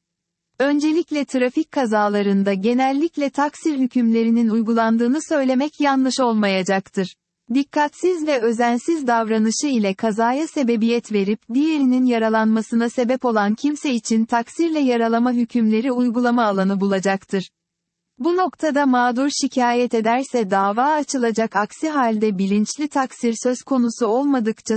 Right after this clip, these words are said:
soruşturma ve kovuşturma başlatılmayacaktır. İş kazası da hakeza taksirle yaralama suçuna sebebiyet verebilmektedir. Verilecek cezada iş veya trafik kazasında failin kusur oranı,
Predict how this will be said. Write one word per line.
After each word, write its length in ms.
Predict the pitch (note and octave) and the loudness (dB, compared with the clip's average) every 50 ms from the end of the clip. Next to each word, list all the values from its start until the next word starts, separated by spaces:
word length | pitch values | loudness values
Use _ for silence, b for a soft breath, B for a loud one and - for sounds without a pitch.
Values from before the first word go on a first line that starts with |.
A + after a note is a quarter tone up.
| G#3+ - | -2 -2
soruşturma 720 | A3 G#3 G3 G3+ G3+ - - - G#3 G#3 G#3+ B3+ D#4+ D#4+ | -2 0 0 0 -2 -4 -4 -2 0 0 2 0 0 -2
ve 80 | D#4+ D#4+ | -4 -4
kovuşturma 760 | - - D4 C4 B3 B3 A#3+ - - C4 B3 A#3+ A#3+ A3+ G#3 | -2 -2 -2 -2 -2 -2 -4 -4 -4 0 0 2 2 2 2
başlatılmayacaktır. 1300 | A3 A3 A3 - - G#3 G3 - G#3+ G3+ G3 G3 F#3+ F#3+ F#3+ F3+ G3 G3 G3 - - - G3 F#3 - - _ _ _ _ _ _ _ _ _ _ _ _ _ - | 0 0 -2 -2 -4 -6 -4 -2 -2 0 0 0 0 0 0 0 0 -2 -2 -4 -4 -6 -6 -6 -6 -8 _ _ _ _ _ _ _ _ _ _ _ _ _ -2
İş 220 | D4+ E4+ - - - | -2 -2 -2 -2 -2
kazası 560 | E4 D#4 C4 B3+ C4 B3+ B3+ A#3+ - C#4+ A#3 | -2 -2 0 2 0 0 0 -2 -2 -2 0
da 140 | A3+ G#3+ G#3+ | 0 0 0
hakeza 540 | C4+ D4 - - D#4+ C#4 A#3 B3+ B3+ B3 A#3+ | -2 -4 -2 -2 0 0 2 2 0 0 0
taksirle 560 | - A#3+ A#3+ A#3 - - D#4 D#4 D4+ C#4 B3 | 0 -2 -2 -2 -4 -2 -2 0 0 0 0
yaralama 500 | A3+ G#3+ G#3+ G#3+ A3 A3 A3+ A#3 B3+ D4+ - - | 2 2 2 2 2 2 2 2 0 0 -2 -4
suçuna 360 | D4+ C#4 - C#4 C4+ C4 C4 | -6 -2 0 0 0 0 0
sebebiyet 600 | - C4+ A#3+ A3 A3 G#3 G#3 G#3+ G#3+ G#3 - - | 0 0 0 0 0 0 0 0 0 -2 -2 -2
verebilmektedir. 960 | G#3+ G3+ G3+ G3+ G3 G3+ G3+ G3 G3+ G3 G3+ - - G#3 G3 F#3 F#3 F3+ - - _ _ _ _ _ _ - | -2 0 0 0 0 0 0 2 0 0 -2 -2 -4 -4 -2 -2 -4 -4 -6 -12 _ _ _ _ _ _ -2
Verilecek 600 | B3+ C#4+ D4 D4+ D4+ D#4 D#4+ C#4+ E4 E4+ D#4+ - | -2 0 0 0 0 0 0 -2 -2 -4 -4 -4
cezada 520 | - B3+ B3+ A3+ A#3+ B3 B3 B3 A#3 B3 A#3+ | -2 -2 0 0 2 0 0 0 0 -2 -4
iş 380 | G#3 - C#4+ D#4+ - - - | -2 -4 -4 -4 -4 -4 -4
veya 300 | D#4 D4 C4+ B3+ B3 B3 | -2 0 0 2 0 0
trafik 460 | B3 - B3 A3+ A3+ - - D#4+ - | -2 -2 -2 -2 0 -2 -4 -4 -4
kazasında 760 | - D#4 D4 A#3+ A#3 A3+ A3+ A3 G#3+ - - G#3+ G#3+ G#3+ G#3+ G#3 | -2 -2 -2 0 2 0 0 0 -2 -2 -2 0 0 0 0 -2
failin 560 | - B3 G#3+ G3+ G#3 G#3 A3 A3 A#3 B3 B3+ | -2 0 0 0 0 0 0 2 2 0 0
kusur 360 | - - A#3+ - - C4 B3+ | -2 -4 -6 -6 -4 -2 -2
oranı, 460 | A3+ G3 F3+ E3 E3 D#3 D#3+ F3+ A3 | 0 0 0 0 0 -2 -2 -2 -4